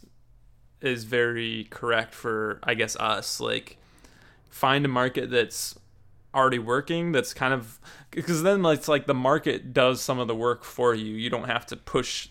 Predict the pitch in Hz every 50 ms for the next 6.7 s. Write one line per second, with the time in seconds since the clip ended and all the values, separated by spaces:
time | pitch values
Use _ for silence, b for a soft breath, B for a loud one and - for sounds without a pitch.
0 | - - 123 120 113 110 117 117 117 120 110 110 107 107 110 117 - - - 110
1 | 117 123 117 117 113 110 107 110 104 - - 120 113 110 - - - 151 139 127
2 | 135 139 170 170 160 151 127 131 127 127 131 131 131 131 127 127 - - - 135
3 | 127 127 131 127 - 131 127 123 117 120 117 107 113 113 113 117 117 123 127 127
4 | 127 120 123 117 120 120 117 117 113 - - - 117 120 123 131 156 175 B B
5 | B B B B B B B B B B - 127 123 131 131 131 131 120 - -
6 | 143 131 127 120 123 117 - - 110 107 131 120 - -